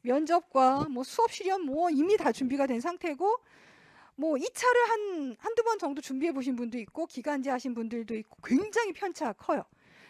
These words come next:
그래서 선생님들마다 준비도가 굉장히 차이가 나기 때문에 월요일 날 이제 그 화면만 나간, 전 없어요. 전 없고 화면만 나가는 동영상이 제공이 될 텐데, 그 동영상에는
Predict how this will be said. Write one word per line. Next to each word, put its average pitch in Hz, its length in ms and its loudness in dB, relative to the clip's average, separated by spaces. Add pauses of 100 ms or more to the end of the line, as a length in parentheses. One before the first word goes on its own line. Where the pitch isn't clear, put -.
그래서 233 600 0 (1080)
선생님들마다 466 720 4
준비도가 359 420 2
굉장히 262 220 0
차이가 381 300 0
나기 240 200 -2
때문에 233 680 0 (420)
월요일 440 560 12
날 427 300 8
이제 254 580 2 (960)
그 240 280 -4
화면만 571 580 8
나간, 240 320 0
전 269 180 4
없어요. 190 300 -2
전 254 180 -2
없고 - 260 -8
화면만 392 440 6
나가는 226 580 0 (460)
동영상이 294 560 2
제공이 254 360 -2
될 226 140 -2
텐데, 226 460 -2 (500)
그 349 160 6
동영상에는 359 1080 4